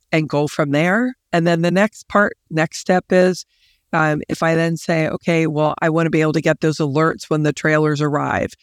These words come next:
you could go into the, to our portal, set up those geofences and set up those alerts.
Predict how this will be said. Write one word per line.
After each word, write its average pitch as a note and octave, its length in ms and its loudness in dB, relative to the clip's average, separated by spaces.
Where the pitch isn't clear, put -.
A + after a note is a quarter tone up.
you E3 100 2
could D#3+ 160 0
go D#3 240 2
into D3 420 0
the, - 280 -4
to D3+ 220 -2
our C3+ 140 -2
portal, G#3 540 2
set E3 240 0
up D3+ 160 -2
those C#3+ 260 -4
geofences D3+ 840 -2
and C#3+ 160 -2
set C#3+ 200 -2
up C#3 180 -2
those C#3 220 0
alerts. D#3 560 -2